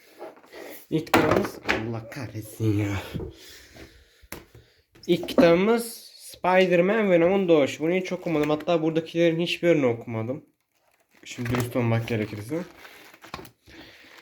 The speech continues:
Ama güzel kitaba benziyor. Kaç lira aldığımızı hatırlamıyorum. Üç, iki, üç yıl önce almıştık.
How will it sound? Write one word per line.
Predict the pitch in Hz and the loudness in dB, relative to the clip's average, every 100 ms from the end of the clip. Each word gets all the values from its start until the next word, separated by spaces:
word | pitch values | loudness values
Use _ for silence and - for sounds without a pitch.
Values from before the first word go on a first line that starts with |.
| - - - | -20 -20 -4
Ama | 165 190 | 4 6
güzel | 196 196 202 | 6 6 6
kitaba | 175 180 151 135 | 4 4 4 4
benziyor. | 131 127 120 120 127 165 - _ _ _ - - _ _ | 4 2 -2 -6 -6 -8 -12 _ _ _ -20 -20 _ _
Kaç | - 151 151 160 | -2 0 0 2
lira | 156 | 4
aldığımızı | 151 147 | 4 2
hatırlamıyorum. | 147 147 156 127 123 143 | 0 -2 0 0 0 0
Üç, | 151 - | 0 -2
iki, | - 147 | -4 -4
üç | 139 - | -4 -6
yıl | 127 | -6
önce | 120 110 110 | -4 -2 -2
almıştık. | 104 104 - 170 - | -4 -6 -10 -10 -12